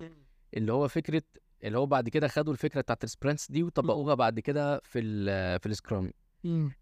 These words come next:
Speaker 2: فكرة ال إم في بي إن أنت لازم تنزل،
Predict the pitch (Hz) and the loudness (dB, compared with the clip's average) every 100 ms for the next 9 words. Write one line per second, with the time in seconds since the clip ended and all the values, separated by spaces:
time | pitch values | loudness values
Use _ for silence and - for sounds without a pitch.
0 | _ _ _ _ - 170 185 180 147 165 | _ _ _ _ -4 0 2 2 2 0
1 | 147 156 185 220 - _ _ 117 123 160 | -2 0 0 0 -4 _ _ -2 0 2
2 | 165 147 165 165 139 160 143 120 101 | 2 2 2 0 0 0 0 -2 -4